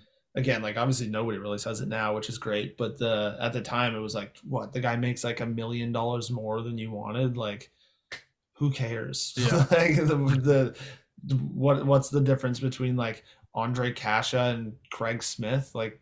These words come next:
Speaker 1: get
Speaker 2: Yeah.
Speaker 1: over it.
Speaker 2: Yeah, and that was even a Nylander conversation way back when,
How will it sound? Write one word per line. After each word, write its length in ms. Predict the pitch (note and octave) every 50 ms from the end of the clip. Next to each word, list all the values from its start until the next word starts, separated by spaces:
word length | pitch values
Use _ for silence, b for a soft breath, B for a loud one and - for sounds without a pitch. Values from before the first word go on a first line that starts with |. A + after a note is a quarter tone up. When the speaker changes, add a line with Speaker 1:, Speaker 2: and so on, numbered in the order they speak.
| _ -
Speaker 1:
get 160 | - C3+ B2
Speaker 2:
Yeah. 180 | B2 B2 A#2+ A2+
Speaker 1:
over 140 | G#2+ G#2+ G#2+
it. 200 | G#2+ B2 B2+ _ _ B B B B B B3+ B B B B B B B B B B _ _ _ _ _ _ -
Speaker 2:
Yeah, 240 | - C#3 C3 B2 A#2+ - -
and 100 | D3 D3
that 60 | D3
was 160 | D#3 D#3+ D3
even 160 | D#3+ D#3 D3
a 40 | C3
Nylander 400 | C3 C3 C#3+ C#3+ C3 A#2+ A2+ A2+
conversation 600 | A2+ A#2 A2 G#2+ G#2 G#2+ - G#2+ G#2+ - - A#2
way 120 | A2 G#2+ G#2+
back 280 | G2+ A2 G2+ G#2 - A2+
when, 240 | G#2+ G2+ G#2+ G#2